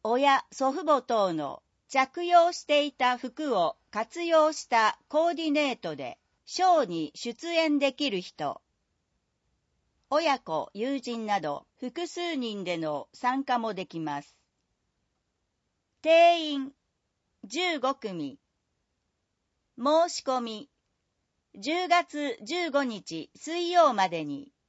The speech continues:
申し込みフォーム、または申し込み書と当日着用予定の服装の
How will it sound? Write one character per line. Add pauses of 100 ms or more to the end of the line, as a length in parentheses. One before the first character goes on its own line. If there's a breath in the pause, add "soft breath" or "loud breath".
申
し
込
み
フ
ォ
ー
ム、 (460)
ま
た
は (260)
申
し
込
み
書
と (240)
当
日
着
用
予
定
の
服
装
の